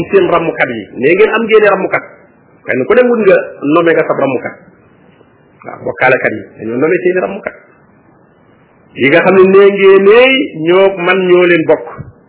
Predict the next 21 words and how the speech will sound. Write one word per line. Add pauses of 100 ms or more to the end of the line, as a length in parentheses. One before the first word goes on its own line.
(140)
Zaamtum
annakum (120)
fiikum
suraka. (1080)
Waaw. (1900)
Yi
nga
xam
ne
buñ
ma
mësaa
tudd
man
Yàlla,
buñ
leen
tudd
rek
ngeen
mer.